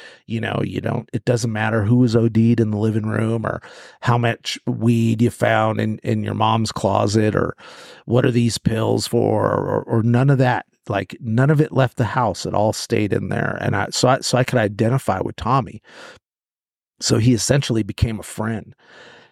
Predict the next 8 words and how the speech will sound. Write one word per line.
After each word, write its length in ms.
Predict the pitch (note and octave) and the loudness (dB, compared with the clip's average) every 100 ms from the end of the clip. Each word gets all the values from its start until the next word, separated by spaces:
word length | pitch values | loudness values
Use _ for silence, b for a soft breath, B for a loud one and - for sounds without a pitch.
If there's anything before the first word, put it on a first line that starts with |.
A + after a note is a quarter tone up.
| B _ | B _
And 120 | - A#2+ | -2 0
I 60 | |
started 500 | A2 - C3 C#3+ A#2+ | 0 2 2 2 0
making 380 | A2 A#2 - A2 | -2 -2 -2 -4
friends 540 | - A2+ G#2 G2+ G#2 G2+ | -4 -4 -2 -4 -8 -4
with 200 | G#2 - | -4 -2
these 380 | A2 G#2 G2+ - - | -2 0 -2 -6 -4
other 260 | A2+ A2 | -2 0